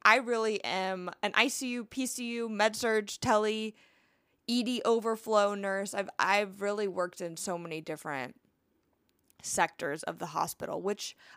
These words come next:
I like it 'cause it makes me versatile. So this is what I really wanna <laughs> talk about, you guys.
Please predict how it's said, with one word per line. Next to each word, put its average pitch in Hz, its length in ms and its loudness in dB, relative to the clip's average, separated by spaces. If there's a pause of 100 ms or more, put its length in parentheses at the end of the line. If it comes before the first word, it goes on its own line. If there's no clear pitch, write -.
I 226 80 2
like 233 260 0
it - 160 -8
'cause - 120 -12
it 202 40 -8
makes 190 180 -6
me 190 60 -6
versatile. 180 540 -4
So 165 260 -6 (1200)
this 277 280 2
is 302 100 -2
what 262 120 4
I 202 60 6
really 180 280 2
wanna 214 180 -4
<laughs> - 0 -
talk 208 280 -4
about, - 500 -10 (220)
you - 80 -20 (120)
guys. 202 280 -4